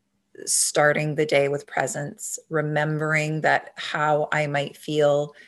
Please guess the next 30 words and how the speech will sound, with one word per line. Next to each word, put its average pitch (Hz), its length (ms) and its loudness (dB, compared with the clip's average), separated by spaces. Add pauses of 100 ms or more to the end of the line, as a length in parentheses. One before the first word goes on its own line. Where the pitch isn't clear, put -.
(140)
and 143 160 -4
what 143 160 4
I 147 160 4
might 143 280 -4
think 156 400 -4 (300)
first - 280 -4
thing 151 140 -4
in 143 80 -4
the 143 60 -2
morning 143 460 -4
or 151 140 2
at 139 160 -2
any 151 220 -2
given 143 320 -4
time. 156 520 -8 (120)
It's 185 120 -10
just - 280 -10 (180)
a 208 40 -10
habit. - 580 0
It's 175 100 -8
just - 200 -10
a - 40 -10
pattern. 165 600 -4
I - 320 -20
mean, 190 120 -2
yes, 165 460 -2 (120)
thoughts - 340 0
are 165 80 0
important, 180 880 -4 (760)
and 156 480 2